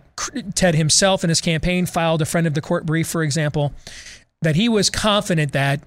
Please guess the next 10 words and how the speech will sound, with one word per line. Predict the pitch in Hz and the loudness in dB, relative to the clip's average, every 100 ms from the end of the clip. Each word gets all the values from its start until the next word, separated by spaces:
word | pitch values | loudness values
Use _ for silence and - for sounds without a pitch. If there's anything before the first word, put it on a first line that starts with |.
| _ _ - | _ _ -2
they | 175 | 0
would | 156 147 | 2 2
not | 147 147 170 - - - _ _ _ _ _ _ - | 2 2 0 -2 -8 -10 _ _ _ _ _ _ -4
just | 190 170 - - - | 0 2 0 -4 -4
go | 156 160 | -2 0
Katie | - 170 156 | 2 2 2
bar | 143 147 143 | 2 2 2
the | 131 | 0
door, | 151 143 | 0 0
just | 135 147 | 0 -2